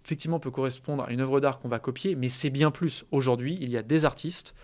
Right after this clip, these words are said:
c'est le cas de Beeple et d'autres, qui travaillent sur des œuvres directement dans le N F T. C'est-à-dire que le seul moyen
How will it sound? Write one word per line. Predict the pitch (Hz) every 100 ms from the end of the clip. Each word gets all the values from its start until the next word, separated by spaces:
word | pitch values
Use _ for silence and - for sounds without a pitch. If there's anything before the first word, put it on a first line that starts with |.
| - - -
c'est | -
le | 123
cas | 131
de |
Beeple | 117 127 139 127
et | 117
d'autres, | 151 196 -
qui | - -
travaillent | 123 135 151 190
sur | - - 185 214 - - - _ -
des | 123 131 123
œuvres | 180 175 - -
directement | 123 139 190 202 - 175 165 180 - _ _ _ _ _ - -
dans | 139 156
le | 151
N | 139
F | 127
T. | 123 - - - -
C'est-à-dire | - 131 147 -
que |
le | 123 120
seul | - 190
moyen | 175 170 165 156